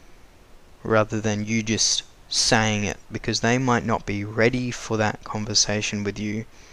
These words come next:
or it may not be the right p-, time and place, so then it all becomes a little bit awkward, just making you feel a bit worse about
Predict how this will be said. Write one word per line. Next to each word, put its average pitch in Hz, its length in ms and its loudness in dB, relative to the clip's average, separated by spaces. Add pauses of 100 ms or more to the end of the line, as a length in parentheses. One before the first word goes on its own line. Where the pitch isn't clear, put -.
(380)
or 113 120 2
it 107 60 -2
may 113 140 4
not 117 180 2
be 110 80 2
the 107 120 4
right 107 320 2
p-, - 120 -4
time 113 260 2
and 107 140 -4
place, 120 420 0
so - 380 4
then 110 220 2
it 107 80 4
all 110 160 6
becomes 107 400 0
a 104 40 -2
little 107 200 0
bit 107 240 -2
awkward, 107 580 -2 (640)
just - 240 -4
making 107 460 -2
you 120 300 2
feel 107 360 0
a 104 60 0
bit - 220 -6
worse 110 340 0
about 101 240 -2